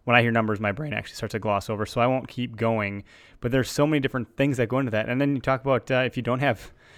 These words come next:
paid vacation, if you're just taking time off of work, how much you're losing in, um, income just from taking days off.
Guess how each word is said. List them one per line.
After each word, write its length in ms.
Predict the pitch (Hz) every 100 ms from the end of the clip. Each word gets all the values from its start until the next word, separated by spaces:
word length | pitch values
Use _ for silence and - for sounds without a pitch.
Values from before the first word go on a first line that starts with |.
| -
paid 220 | - 127 117
vacation, 520 | 113 117 117 127 127
if 160 | 117 117
you're 80 |
just 200 | 117 123
taking 340 | - 117 120 113
time 220 | 117 117
off 100 | 117
of 160 | 120 104
work, 340 | 101 127 175 - - _
how 160 | - 127
much 260 | 123 113
you're 160 | 123 113
losing 560 | 104 139 156 131 113 110
in, 420 | 113 110 110 110
um, 420 | 110 107 104 104 -
income 380 | 196 190 107
just 180 | 101 110
from 160 | - 110
taking 300 | 117 110 113
days 220 | 110 101
off. 400 | 131 113 107 -